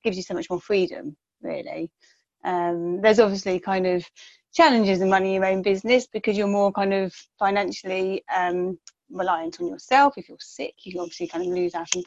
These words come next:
pay and all those sorts of things. But in my experience so far, that the advantages far way out the disadvantages, for sure.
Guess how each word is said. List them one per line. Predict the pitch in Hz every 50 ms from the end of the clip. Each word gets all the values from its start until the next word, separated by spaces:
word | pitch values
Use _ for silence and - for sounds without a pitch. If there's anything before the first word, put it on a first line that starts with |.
| -
pay | - 180 180
and | 175 180
all | 180
those | 180 202 202 196 185
sorts | - - - - -
of | 170
things. | _ - - - 78 170 - - _ _ - - - - - - _ _
But | - 214
in | 226 220
my | 226 240 226
experience | 220 220 - - 196 180 175 175 -
so | 180 175 170 -
far, | - 190 170 170 170 165 165
that | 185 180 - _ _ _ _ 277 202
the | 185 185 175 175 -
advantages | - 185 202 202 190 180 180 - - - 185 185 -
far | - - 190 185 180 170
way | 165 170
out | 170 160 156 -
the | 277
disadvantages, | 190 180 - - 196 190 180 180 180 175 - - - 180 175 180 - - - - _ _ _ _
for | - 196
sure. | - - 196 190 185 185 180